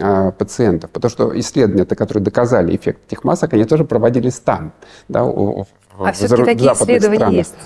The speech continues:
Speaker 1: Они есть, они
Speaker 2: Да.
Speaker 1: реально есть, и реально помогает это, да, то есть я тоже в этом уверен.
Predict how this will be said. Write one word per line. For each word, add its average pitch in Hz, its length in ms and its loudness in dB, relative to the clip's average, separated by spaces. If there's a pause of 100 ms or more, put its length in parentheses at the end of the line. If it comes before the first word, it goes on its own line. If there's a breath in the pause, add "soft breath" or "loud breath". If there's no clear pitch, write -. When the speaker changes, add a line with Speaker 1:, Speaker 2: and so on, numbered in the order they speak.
Speaker 1:
Они 127 220 2
есть, 190 340 2
они 117 160 2
Speaker 2:
Да. 139 80 2
Speaker 1:
реально 156 240 4
есть, 214 360 2
и 135 40 4
реально 151 320 4
помогает 160 720 2
это, 90 220 -6
да, 107 200 0
то - 120 -6
есть - 160 -8
я 139 100 4
тоже 143 300 0
в 104 120 -2
этом 113 240 -2
уверен. 101 360 2